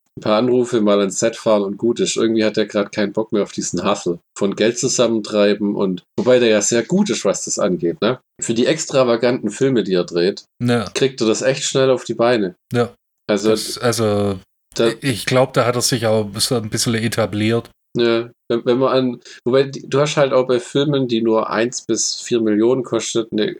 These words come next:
Speaker 1: extrem hohe Gewinnspanne, ne? Das ist halt auch, äh, ähm, das heißt extrem hohe Gewinnspanne, in seinem Fall durch den Fankreis und die Horrorszene und der hat einen guten Ruf und bla bla bla. Ich meine, ich wette, wenn du einen Film von dem raushaust auf Amazon Streaming und so neu,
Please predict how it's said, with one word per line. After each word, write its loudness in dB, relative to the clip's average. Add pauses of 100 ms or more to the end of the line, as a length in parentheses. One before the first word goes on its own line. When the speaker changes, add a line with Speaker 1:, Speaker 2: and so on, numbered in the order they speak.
Speaker 1:
extrem 0
hohe 4
Gewinnspanne, -2
ne? 0 (420)
Das 0
ist -4
halt 2
auch, 2
äh, 4
ähm, -2 (180)
das -2
heißt -2
extrem 0
hohe 0
Gewinnspanne, -2
in -4
seinem 2
Fall 0
durch -2
den -6
Fankreis 2
und -6
die -4
Horrorszene 2
und 0
der 2
hat -2
einen -8
guten -4
Ruf 2
und -4
bla 2
bla 2
bla. 0 (400)
Ich 0
meine, 2
ich -12
wette, 0
wenn 0
du 2
einen -6
Film 0
von -2
dem 2
raushaust 0
auf -4
Amazon 0
Streaming 0
und -2
so 0
neu, 0